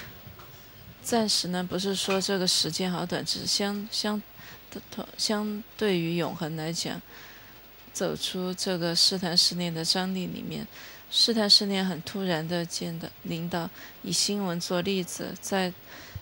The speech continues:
大陆刚刚有一条桥，有一个货车经过就塌掉了，就好像走在路上突然跌下来。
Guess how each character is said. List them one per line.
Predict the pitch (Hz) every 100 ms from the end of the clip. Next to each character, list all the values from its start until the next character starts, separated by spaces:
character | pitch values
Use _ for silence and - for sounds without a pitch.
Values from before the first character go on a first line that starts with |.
| -
大 | 220 190
陆 | 180 180
刚 | 196 196
刚 | 196 196
有 | 185 151
一 | 135 175 180 175 -
条 | 180 160
桥， | - - 156 151 180 - - - - -
有 | 180
一 | 156 165
个 | 180
货 | 202
车 | 190 190
经 | 180 190 190
过 | 190 180
就 | 175
塌 | 175 - 175 175
掉 | 190 170
了， | 160 170 - - - - - - - - - - - - - - - - - - - - - - - - - - - - - - -
就 | - 190
好 | 190 156
像 | 196 190
走 | 175
在 | 147 180
路 | 180 190
上 | 180 180
突 | 170 196
然 | 175 170
跌 | 170 185
下 | 185 185 170
来。 | -